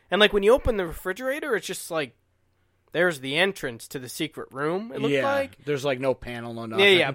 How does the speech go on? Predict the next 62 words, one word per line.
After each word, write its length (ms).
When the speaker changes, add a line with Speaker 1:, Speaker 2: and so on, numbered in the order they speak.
Speaker 1:
But, 380
yeah, 360
like, 160
you 60
know 80
what 60
I 40
mean? 120
I 80
thought 340
there, 240
there 240
would 160
have 100
been 240
some 180
kind 200
of, 40
like, 160
hidden 340
wall. 480
There 140
wasn't. 440
But 100
I 80
agree. 320
I 100
actually 240
like 320
that 160
there's, 160
like, 160
this 180
big 360
hidden 400
room 420
and 80
that 80
this, 260
I 120
don't 80
know, 100
this 160
kid 220
can, 100
like, 160
travel 360
back 260
and 120
forth 360
between 320
the 240
areas 320
of 80
the 80
house 400
via 220
this 200
long 600
hidden 300
hallway. 680
Like, 180